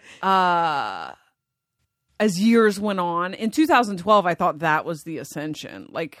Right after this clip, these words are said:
we, we had this tiny ascension. I was like, "Well, this is, uh, y'all definitely oversold it." You know what I mean? Um, and life was g-,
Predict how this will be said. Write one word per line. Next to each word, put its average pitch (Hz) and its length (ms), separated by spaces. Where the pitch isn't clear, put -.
we, 185 340
we 175 180
had 175 160
this 170 140
tiny 165 340
ascension. 170 480
I 165 100
was 165 100
like, 156 160
"Well, 170 180
this 165 180
is, 156 160
uh, 160 320
y'all 180 260
definitely 180 680
oversold 156 720
it." 71 240
You 214 180
know 220 80
what 226 120
I 240 80
mean? 226 440
Um, 185 640
and 247 160
life 320 240
was 370 160
g-, 247 80